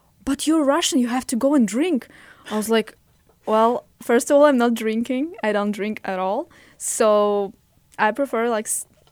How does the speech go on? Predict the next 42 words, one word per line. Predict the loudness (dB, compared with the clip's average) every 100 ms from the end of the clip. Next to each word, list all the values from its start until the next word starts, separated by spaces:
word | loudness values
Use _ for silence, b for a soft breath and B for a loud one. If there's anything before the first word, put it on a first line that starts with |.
| _ _ -12
stay | -2 0
at | 0
home | -4 -6
today." | -6 -8 -8 -14 B B B B B B
And | -2
she | 0
was | 0
so | 0 0 0
shocked | 0 2 0 0 -10
because | -6 -6 -4
she | -4
was | -6 -8 -10
sure | -8 -2 -2 0
that | -2 -4 -8 -18 -16 -8
actually, | -8 -8 -10 -10 -10 -12 -16 _ _ _ _ _ -8
you | -4
know, | -2
like, | -2 -2
all | 0
the |
Russians | 0 -2 -6 -10
are, | -10
like, | -10 -8
drinking. | -6 -6 -6 -8 -8 -10 -14 -8
I | -6
mean, | -4 -8 -10 -8
that's, | -6 -4 -4 -6 -10 B B B
that's | -2
just | -2 0
something, | -2 -2 -4
like, | -6 -8 _ -10
really | -4 -2 -2
funny | -4 -8 -8 -6 -8
and | -8 -8
weird. | -8 -6 -8 -12 B B B
And | -2 -2 -4 -4
also, | -2 -2 -2
like, | -4
I | -4
collided, | -2 -2 -2 -2
like, | -4 -8 -8
with | -10 -12